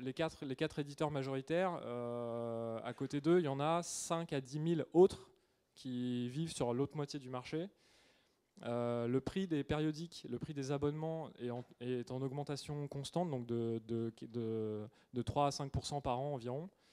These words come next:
et que, euh, en termes de, d'utilisation, on considère qu'il y a environ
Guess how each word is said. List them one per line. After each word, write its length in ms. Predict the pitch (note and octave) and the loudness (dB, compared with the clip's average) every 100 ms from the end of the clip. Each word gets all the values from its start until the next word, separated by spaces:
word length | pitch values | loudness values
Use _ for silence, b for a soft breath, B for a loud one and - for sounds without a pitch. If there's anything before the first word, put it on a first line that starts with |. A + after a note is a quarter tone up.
| b b b b b | b b b b b
et 120 | B2+ | -4
que, 140 | B2 E3 | 0 2
euh, 1200 | F3+ F3+ C#3 C3 B2+ B2+ B2 B2 A#2+ A#2+ A#2+ A#2 | 4 4 4 4 4 2 2 2 2 0 -2 -4
en 120 | C3 | 0
termes 240 | D3+ D3+ | 2 2
de, 140 | C3+ B2+ | 2 0
d'utilisation, 840 | C#3 - C#3+ C#3 C#3+ - F#3+ G3+ - _ _ _ _ _ _ - - - | -2 -10 -4 -2 -2 -2 -4 -4 -8 _ _ _ _ _ _ -14 -12 -12
on 60 | |
considère 500 | A#2+ C3+ - C#3+ E3+ - | -10 -6 -2 2 2 2
qu'il 220 | D3 D#3+ | 0 2
y 100 | C3+ | 2
a 240 | C#3 D#3 | 2 2
environ 520 | B2 A#2+ B2+ C#3+ D#3 | -2 -4 -4 -4 -8